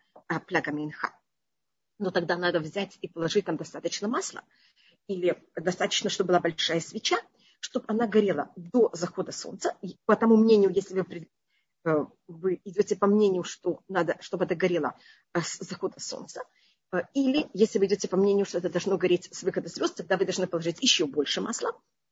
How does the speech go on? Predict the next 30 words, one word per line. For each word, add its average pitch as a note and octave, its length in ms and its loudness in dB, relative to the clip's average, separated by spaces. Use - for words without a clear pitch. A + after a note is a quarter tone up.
или F3+ 240 4
еще - 160 4
более E3 220 4
большую D3+ 260 -2
свечу - 380 -2
до, B3 300 2
э, F#3 120 6
и B3 80 2
после B3 280 2
этого, F3+ 300 2
или A3+ 280 0
после - 440 -2
выхода E3+ 380 -8
звезд, C#3+ 420 -8
или A3 160 2
после F3+ 480 -2
захода G#3 280 -2
солнца, G4 340 -2
чтоб - 220 0
свеча C4+ 400 -2
горела A3 340 -2
полчаса. - 480 -8
Свеча D#4 280 -2
должна A#3 300 0
гореть G3 380 0
полчаса. - 580 2
А G#3 80 -6
самое B3+ 280 6
позднее C#4+ 400 2
это D#4 300 0